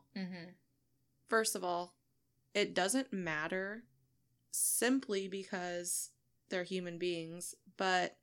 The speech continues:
Speaker 2: they have family that loves them just as much as the girl next door's family loves her.
Speaker 1: Yeah.
Speaker 2: And that to me is just,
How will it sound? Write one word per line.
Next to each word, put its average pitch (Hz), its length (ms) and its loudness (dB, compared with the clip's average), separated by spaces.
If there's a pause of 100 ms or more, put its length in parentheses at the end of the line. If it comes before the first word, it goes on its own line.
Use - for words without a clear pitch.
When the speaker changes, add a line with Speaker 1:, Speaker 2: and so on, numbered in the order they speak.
(640)
Speaker 2:
they 208 160 6
have 277 400 -2 (560)
family 185 500 0
that 190 240 -2
loves 175 380 -2
them 190 380 -4 (420)
just 185 480 0
as 220 240 0
much 196 680 0 (680)
as 196 240 6
the 190 100 0
girl 185 420 2
next 170 440 2
door's 165 420 2
family 156 500 -2
loves - 460 -2 (300)
her. - 400 -6 (320)
Speaker 1:
Yeah. 190 240 2 (580)
Speaker 2:
And 208 300 2 (560)
that 233 300 4
to 196 140 -2
me 196 300 0
is 175 300 2
just, - 360 2